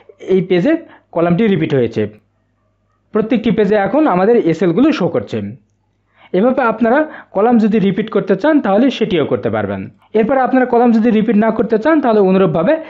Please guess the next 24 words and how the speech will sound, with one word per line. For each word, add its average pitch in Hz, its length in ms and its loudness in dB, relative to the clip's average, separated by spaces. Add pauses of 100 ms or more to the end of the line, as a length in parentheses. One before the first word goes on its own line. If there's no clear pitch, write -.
(220)
এটি 165 180 -4
আপনারা 180 300 0
মুছে 170 240 -2
দেবেন, 262 220 2
তাহলে 196 260 0
সেটি 170 200 -4
আর 151 120 0
রিপিট 123 220 -2
হবে 107 180 -6
না। 104 60 -8 (460)
এছাড়াও 240 280 2
এখানে 226 200 0
আরও 208 140 2
বেশ 202 160 0
কিছু 185 180 0
অপশন 175 220 -2
রয়েছে, 156 200 0 (360)
যেমন 196 260 2
এখানে 220 200 2 (340)
প্রিন্টে 285 400 2 (120)
আপনি 254 140 0 (140)
কী 269 140 2
কী 269 140 2
নিতে 220 160 0